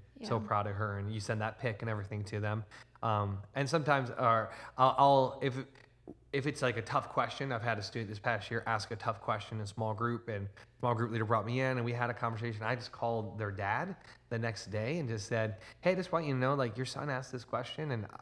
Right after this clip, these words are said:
Speaker 1: we answered it in this way, but I actually encouraged him to share it with you as well." Um, and 'cause, like, I want you to be the one to have those convos if there's anything that I can do to help. And so, yeah, it, it varies on that individual basis.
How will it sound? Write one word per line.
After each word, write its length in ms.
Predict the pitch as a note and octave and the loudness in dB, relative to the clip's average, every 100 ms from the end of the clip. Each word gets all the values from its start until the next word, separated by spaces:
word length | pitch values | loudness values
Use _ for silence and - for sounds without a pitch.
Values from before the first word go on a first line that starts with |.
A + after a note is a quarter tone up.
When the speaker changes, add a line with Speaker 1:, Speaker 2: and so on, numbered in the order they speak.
| - | -6
Speaker 1:
we 140 | A#2+ C#3 | 0 0
answered 280 | D3 C#3 A#2+ | 0 -2 -4
it 40 | |
in 60 | G#2+ | -2
this 220 | B2 - | -4 -4
way, 160 | A#2 C#3 | -4 -2
but 140 | A#2+ | -2
I 60 | A#2 | -2
actually 220 | A2+ G#2+ | -4 -8
encouraged 400 | G2+ A2+ G#2 G#2+ | -4 -2 -2 -4
him 180 | - G#2 | -6 -6
to 40 | |
share 240 | G2 - G2+ | -6 -6 -6
it 100 | - | -8
with 160 | G2 - | -14 -8
you 320 | G2+ B2 D#3+ - _ _ - | -6 -6 -8 -14 _ _ -8
as 240 | A2+ G2 | -6 -6
well." 360 | F#2+ A2 E3+ G3 - _ - | -2 -2 -2 -8 -16 _ -2
Um, 400 | A2 G2+ G2+ G2 - | 0 0 -2 -8 -6
and 340 | A#2+ A2+ G#2 G2 - - _ _ _ - - - - - | -4 -4 -6 -10 -20 -20 _ _ _ -20 -20 -20 -20 -8
'cause, 220 | - A#2+ G#2+ | -2 -2 0
like, 220 | A2 G2+ | -4 0
I 60 | |
want 200 | A#2 A#2 | 0 0
you 120 | G#2+ A2 | 0 0
to 60 | |
be 80 | G#2+ | 0
the 60 | G#2+ | 0
one 120 | G#2+ | 2
to 60 | |
have 120 | G#2 G#2+ | 2 2
those 160 | G#2+ | -2
convos 420 | - A2 G#2 G#2 G2+ | 0 0 0 0 0
if 80 | |
there's 140 | G2+ G#2 | -2 -2
anything 320 | G#2+ G2+ G#2+ | -2 -2 -4
that 120 | G#2 | -4
I 120 | G#2 | -4
can 180 | G#2 G#2 | -4 -4
do 120 | G2+ G2+ | -4 -4
to 80 | |
help. 340 | G2 G#2 G2+ G2+ | -2 0 -2 -4
And 100 | G2+ | -4
so, 160 | A#2 - - | -4 -4 -6
yeah, 180 | C#3 C3+ | 4 6
it, 220 | A#2+ C#3+ - | 6 0 2
it 180 | D3 B2 | -2 2
varies 580 | C3 C#3 D3+ C#3+ - - - - - | 4 6 4 0 -4 -10 -18 -18 0
on 300 | B2+ A#2+ A#2 | 6 6 6
that 120 | A#2 - | 4 4
individual 560 | D#3 C3+ A#2+ A#2 A2+ | 4 6 4 4 2
basis. 600 | G#2+ G2+ G2 G2+ G2+ G2 | 2 0 0 -2 -6 -6